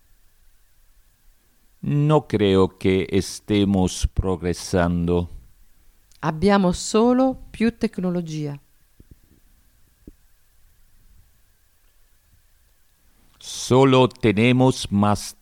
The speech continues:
Speaker 1: tecnología.
Speaker 2: Ma abbiamo ancora corruzione, guerre, crimine.
Speaker 1: Pero todavía hay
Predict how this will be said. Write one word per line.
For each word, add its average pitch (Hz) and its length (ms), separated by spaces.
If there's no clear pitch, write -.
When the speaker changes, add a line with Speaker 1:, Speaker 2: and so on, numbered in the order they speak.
Speaker 1:
tecnología. 87 1120
Speaker 2:
Ma 170 260
abbiamo 185 480
ancora 175 760
corruzione, 175 880
guerre, 160 600
crimine. 185 560
Speaker 1:
Pero 117 360
todavía 113 840
hay 104 340